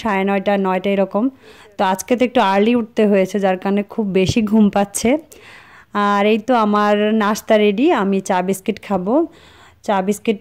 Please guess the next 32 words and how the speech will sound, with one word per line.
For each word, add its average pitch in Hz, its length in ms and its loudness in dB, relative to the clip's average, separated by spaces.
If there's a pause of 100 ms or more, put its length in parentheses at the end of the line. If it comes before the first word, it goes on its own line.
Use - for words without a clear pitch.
(180)
মানে 214 160 2 (140)
না 202 60 0 (100)
খেলে 240 280 2
মনে 208 140 2
হয় 208 120 2
যেন 214 80 2 (100)
দিনটাই 208 380 2
শুরু 208 220 2
হয় 185 180 0
না 180 120 -4
আমার। 180 180 -4 (440)
আজকে - 200 -16 (120)
খিচুড়ি 254 400 -10 (100)
করব, 254 200 -6 (1200)
যে 202 120 -14
আমি 220 140 -12
এখানে 226 240 -10
বাসমতি 220 400 -8
চাল 233 200 -4
নিয়ে 220 160 -10
নিয়েছি 208 280 -12 (720)
দুই 220 200 -8
গ্লাস, 240 240 -2 (1120)
খিচুড়ি 220 440 -12
করব। 220 160 -14 (1500)
আর 202 180 -12
এই 196 120 -10
যে 214 120 -10
এদিকে 196 280 -12 (380)
মুগ 208 220 -14
ডাল 220 220 -6
আছে 214 180 -12